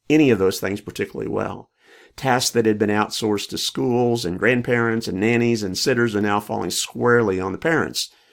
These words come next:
and disproportionately on mothers. And it goes on to say, "Although men have nearly tripled the amount of time they spend on childcare since nineteen sixty-five, imbalances persist in what's been called the invisible work of parenting, women shouldering the planning,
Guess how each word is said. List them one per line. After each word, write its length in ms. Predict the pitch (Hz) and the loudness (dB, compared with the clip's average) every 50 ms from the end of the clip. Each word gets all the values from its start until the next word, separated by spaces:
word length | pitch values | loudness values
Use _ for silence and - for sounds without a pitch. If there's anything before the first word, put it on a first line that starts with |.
| _ _ _ - | _ _ _ -10
and 100 | 110 101 | -4 0
disproportionately 840 | 107 104 107 - 104 - - 135 135 135 - - 107 101 98 98 98 | 0 0 -2 -4 -10 -6 -2 -2 -2 0 -2 -2 -2 -2 0 0 0
on 260 | 95 95 92 92 80 - | -2 -2 -4 -4 -6 -4
mothers. 380 | 135 143 151 139 95 92 - | -2 -2 0 0 -2 -4 -6
And 80 | - 73 | -8 -4
it 40 | 101 | -2
goes 200 | 110 107 104 131 | 0 0 2 2
on 160 | 147 160 165 | 0 2 0
to 80 | 147 | 0
say, 360 | - - 107 101 98 98 98 - _ - - - - - - _ | -2 -2 -2 -2 -2 -4 -6 -8 _ -20 -20 -20 -20 -20 -16 _
"Although 360 | - 120 131 131 120 127 120 113 | 2 2 2 4 4 4 4 4
men 240 | 123 135 143 147 143 | 4 4 2 2 2
have 140 | 127 113 117 | 2 2 4
nearly 280 | 117 107 107 107 101 | 4 4 2 2 0
tripled 360 | 98 - - 262 - 208 160 | 0 -2 -4 -2 -2 -2 0
the 60 | 151 135 | 2 2
amount 220 | 123 120 113 107 | 4 4 2 2
of 80 | 104 - | 0 0
time 260 | - 110 107 104 104 | 0 0 2 2 0
they 100 | 101 101 | 0 -2
spend 360 | 104 - - 113 107 104 107 | -2 -2 -2 0 0 0 0
on 120 | 101 95 | -2 -2
childcare 540 | 95 - 120 104 101 98 - - 101 95 92 | -2 -2 -2 0 0 -2 -2 -2 -2 -2 -2
since 220 | - 101 92 - - | -4 -6 -6 -4 -4
nineteen 320 | 101 95 95 - 101 98 | -4 -4 -4 -6 -8 -8
sixty-five, 1160 | - - 92 90 - - - - - - - 110 - - - - - 104 101 - 69 - - - - - - - - - _ _ - | -6 -6 -6 -8 -8 -10 -16 -14 -8 -8 -6 -6 -6 -8 -10 -8 -6 -6 -6 -4 -6 -8 -8 -12 -18 -20 -20 -20 -20 -20 _ _ 0
imbalances 680 | 117 110 107 120 120 131 143 143 139 - 139 131 - - | 2 4 4 4 4 4 4 2 0 -2 -4 -6 -6 -6
persist 680 | - 117 104 - - - - - 147 120 104 104 - | -4 -4 -2 0 0 0 2 2 2 2 2 0 -2
in 140 | 107 98 101 | -4 -4 -4
what's 180 | 104 98 95 - | -4 -4 -4 -4
been 180 | - 101 101 | -6 -6 -6
called 240 | 101 - 113 107 104 | -4 -4 -4 -4 -4
the 100 | 101 95 | -4 -4
invisible 420 | 92 92 92 110 107 104 101 101 95 | -4 -4 -4 -4 -4 -4 -4 -4 -4
work 180 | 95 95 - | -4 -6 -8
of 120 | - 90 - | -10 -8 -6
parenting, 380 | - 101 92 90 85 80 78 - - - - - _ _ | -4 -2 -2 -2 -2 -6 -8 -10 -14 -20 -20 -20 _ _
women 480 | 110 110 127 143 147 156 156 151 151 143 | -4 0 2 2 4 4 4 2 2 0
shouldering 760 | - - - 117 123 120 113 113 117 117 117 120 117 117 - _ | -2 -2 0 0 0 0 0 2 2 2 2 0 -2 -4 -8 _
the 80 | - - | -10 -10
planning, 600 | - - 117 110 107 107 107 110 110 113 113 110 | -6 -2 0 0 2 2 2 2 2 0 -2 -4